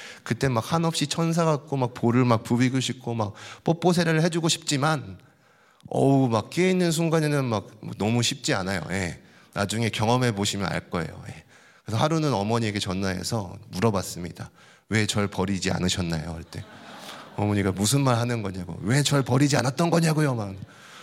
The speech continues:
"무슨 말 하는 거냐고." 해서 "어떻게 키우신 거예요?" 막 얘기를 했-, 했던 기억이 납니다. 쉽지 않죠.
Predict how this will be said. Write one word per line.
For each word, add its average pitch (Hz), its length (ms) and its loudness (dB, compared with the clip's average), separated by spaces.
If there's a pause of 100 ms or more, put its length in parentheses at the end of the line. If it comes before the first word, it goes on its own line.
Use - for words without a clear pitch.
(140)
"무슨 123 280 4
말 165 120 6
하는 170 240 4
거냐고." 143 300 0
해서 101 180 -6 (580)
"어떻게 117 340 4
키우신 196 420 4
거예요?" 185 320 6
막 110 180 -2 (100)
얘기를 101 260 0
했-, 131 200 -6
했던 117 220 -2
기억이 104 340 0
납니다. 80 500 -8 (680)
쉽지 139 300 0
않죠. 82 400 -6